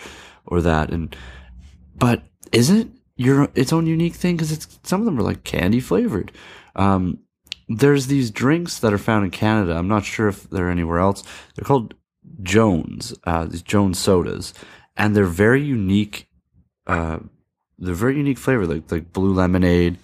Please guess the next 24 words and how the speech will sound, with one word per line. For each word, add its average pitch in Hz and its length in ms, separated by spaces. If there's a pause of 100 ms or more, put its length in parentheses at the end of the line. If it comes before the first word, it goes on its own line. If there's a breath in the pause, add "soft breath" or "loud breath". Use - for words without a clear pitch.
(400 soft breath)
and, 82 640
uh, 80 380 (800)
I'm 98 300
trying, 110 220
I 95 60
can't 117 280
think 101 300
of 82 180
the 82 160
other 82 180
ones. 85 200
Like, 98 140
yeah, 170 140
they 147 120
have 131 140
orange 98 280
cream 92 200
soda, 85 340
but, 80 200 (640 loud breath)
uh, 82 200
they're 104 140
all 127 80
sugar 113 340
free, 92 480